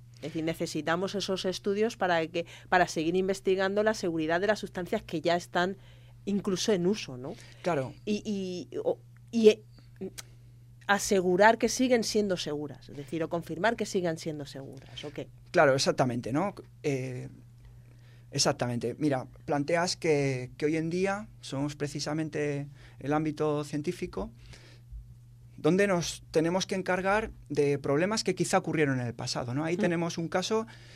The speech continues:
Speaker 2: eh, por ejemplo, de los bifenilos policlorados, ¿no? Aquí, eh, se da la circunstancia de que, bueno, bueno, desde los años veinte de, del siglo pasado,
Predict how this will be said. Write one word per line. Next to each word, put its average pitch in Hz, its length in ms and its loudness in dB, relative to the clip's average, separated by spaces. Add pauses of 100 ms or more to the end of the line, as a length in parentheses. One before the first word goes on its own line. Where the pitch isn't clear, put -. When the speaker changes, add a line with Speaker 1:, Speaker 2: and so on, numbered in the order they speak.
(160)
Speaker 2:
eh, 135 360 2 (120)
por 143 100 -4
ejemplo, 170 320 0
de 165 100 2
los 135 180 0
bifenilos 135 440 -2
policlorados, 120 680 -4
¿no? 127 160 -6 (100)
Aquí, 139 400 -4 (280)
eh, 127 240 -2
se 123 140 -4
da 139 100 -2
la 139 80 -2
circunstancia 175 720 -4
de 147 140 0
que, 123 240 -6
bueno, 123 240 -6
bueno, 113 260 -8
desde 117 680 -4
los 110 200 -6
años 139 180 0
veinte 139 300 -2
de, 135 240 -2
del 139 160 -4
siglo 143 300 -6
pasado, 170 500 -4